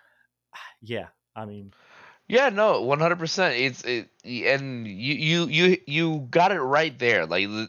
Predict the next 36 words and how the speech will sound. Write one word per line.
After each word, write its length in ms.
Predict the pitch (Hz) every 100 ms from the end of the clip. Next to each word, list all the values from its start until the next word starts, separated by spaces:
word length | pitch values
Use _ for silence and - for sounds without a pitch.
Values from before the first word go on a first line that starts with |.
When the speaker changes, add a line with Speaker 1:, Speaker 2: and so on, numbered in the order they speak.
| -
Speaker 2:
it's 160 | 139
exactly 360 | 139 139 156 151
that 240 | 135 131 117
where, 240 | 117 110 - - -
and, 260 | 151 156 -
and 180 | 156
not 200 | 165 208
just 220 | 262 240 202
in 100 | 170
a 40 |
sense 240 | 151 151 147
of, 140 | 127
like, 300 | 123 110 107
not 220 | - 208 262
even 220 | 254 202
for 160 | 170
relationship, 600 | 123 104 104 120 139 127 -
like, 200 | 139 135
it 100 | 175
could 120 | 214
be 100 | 226
for 160 | 175 139
any 140 | 135
kind 160 | 143 135
of 60 | 120
relationship, 380 | 110 113 135
whether 220 | 123 110 101
friendship 500 | - 123 123 127 120
or 160 | 120 113
romance 560 | 101 107 117 120 117 85
or 140 | 101
anything 260 | 113 123 139
in 80 |
the 60 | 139
sense 320 | 156 147 147
where 320 | 127 123 113